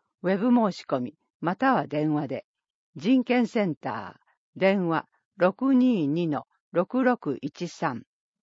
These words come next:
講師チャレンジ企画。時、九月二十七日土曜日、一、十時から十一時三十分。内容、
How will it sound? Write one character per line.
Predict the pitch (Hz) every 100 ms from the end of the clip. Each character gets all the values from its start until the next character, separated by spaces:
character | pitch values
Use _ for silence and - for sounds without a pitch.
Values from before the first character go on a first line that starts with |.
| _ _ _ _ _ _ _ _ _ _ _ _ _ _ -
講 | 277 247
師 | - 135 -
チ | 180
ャ |
レ | 185 254
ン |
ジ | 220 214
企 | 175
画。 | - - - - _ _ _ _ _ _ _ _ _ _ _
時、 | 185 175 180 - _ _ _ _ _ _ _ _ _ _ _ _ _ -
九 | 294
月 | 277 233 175
二 | 170 247
十 | 214 165 139
七 | - 185
日 | 180 156 165 139
土 | 180
曜 | 240 208
日、 | - - _ _ _ -
一、 | 196 - 196 - _ _ -
十 | 165 311
時 | 262 156
か | 143
ら | 135
十 | 135 226
一 | 220 226
時 | 143
三 | - 143 165
十 | 156 - -
分。 | - - _ _ _ _
内 | 180 208 208
容、 | 185 170 135